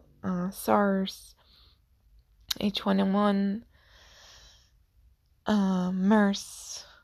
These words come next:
What else do we have? So, second, your vaccination hasn't been tested and approved yet. Like, you haven't tested and approved it on Africa yet,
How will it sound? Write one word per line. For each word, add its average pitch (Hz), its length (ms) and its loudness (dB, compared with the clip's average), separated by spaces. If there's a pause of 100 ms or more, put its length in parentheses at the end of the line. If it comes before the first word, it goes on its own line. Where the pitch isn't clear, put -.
(120)
What 202 160 -2
else - 320 -4
do 214 160 -8
we 190 140 -6
have? 208 340 -10 (2000)
So, - 760 2 (1080)
second, - 1200 -2 (280)
your 233 180 6
vaccination 233 1000 -2
hasn't 226 400 -2
been 214 260 2
tested - 460 -6
and 214 80 -2
approved 277 480 0
yet. - 240 -4 (920)
Like, 208 140 2
you 233 80 6
haven't 233 380 4
tested 240 420 2
and 220 180 2
approved 247 420 -2
it 233 140 4
on 220 160 0
Africa 240 560 0
yet, 185 300 -4